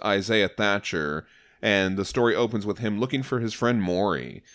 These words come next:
He asks his other friend Eugene if he's seen him.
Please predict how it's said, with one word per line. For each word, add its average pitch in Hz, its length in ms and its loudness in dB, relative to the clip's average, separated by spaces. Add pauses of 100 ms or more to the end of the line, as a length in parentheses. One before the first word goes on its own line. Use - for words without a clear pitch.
(280)
He 117 180 4
asks 113 220 2
his 98 200 -2
other 131 200 0
friend 98 400 -2
Eugene 90 680 -4 (340)
if 101 260 2
he's 110 240 0
seen 151 320 2
him. - 380 -10